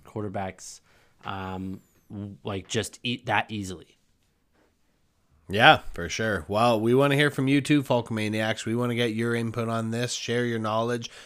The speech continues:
Speaker 2: Uh, like I mentioned earlier, you can email the show at fantasy falcon football at gmail dot com. Uh, you can leave us a voice message using the link in the show description. And as always, make sure you check us out on Twitter and Instagram, and you can hit us up there at Falcomaniacs Football.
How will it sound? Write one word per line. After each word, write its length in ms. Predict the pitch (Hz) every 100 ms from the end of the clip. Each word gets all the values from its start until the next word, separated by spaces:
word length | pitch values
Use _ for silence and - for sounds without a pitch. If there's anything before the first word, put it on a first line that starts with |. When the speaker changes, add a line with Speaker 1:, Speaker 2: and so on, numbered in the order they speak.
| -
Speaker 2:
Uh, 240 | - 104 104
like 180 | 117 131
I 40 |
mentioned 380 | 123 127 120 131
earlier, 260 | 131 135 131
you 180 | 127
can 160 | 135 127
email 320 | 131 131 127
the 120 | 120
show 260 | 117 131 135
at 100 | 123
fantasy 440 | - 120 120 -
falcon 340 | 113 135 127 120
football 480 | 113 131 135 135 127
at 120 | 92
gmail 440 | 107 123 123 120
dot 240 | 117 120 -
com. 360 | - 135 160 165 - - -
Uh, 200 | 113 113 113
you 120 | 113
can 160 | 123
leave 160 | 123 135
us 140 | 127
a 40 | 117
voice 460 | 95 113 147 151
message 460 | 147 143 151 151 127
using 240 | 131 127
the 80 | 120
link 320 | 107 127 151
in 80 | 139
the 80 | 123
show 180 | - 131
description. 640 | 120 - 139 135 160 156
And 240 | - 113 113
as 240 | 123 120
always, 480 | 127 131 139 143 131
make 180 | 123 117
sure 160 | -
you 140 | 127 117
check 300 | - 127 123
us 160 | -
out 180 | 135 139
on 180 | 131 123
Twitter 460 | - 139 139 139
and 340 | 131 110 107 104
Instagram, 680 | 131 135 - 131 135 139 139 - _
and 160 | 113 104
you 80 | 95
can 140 | 104
hit 160 | 95 117
us 120 | -
up 220 | 120 80
there 340 | 113 123 120
at 260 | 117 123 -
Falcomaniacs 760 | 120 120 120 117 117 120 113 -
Football. 500 | 113 101 95 80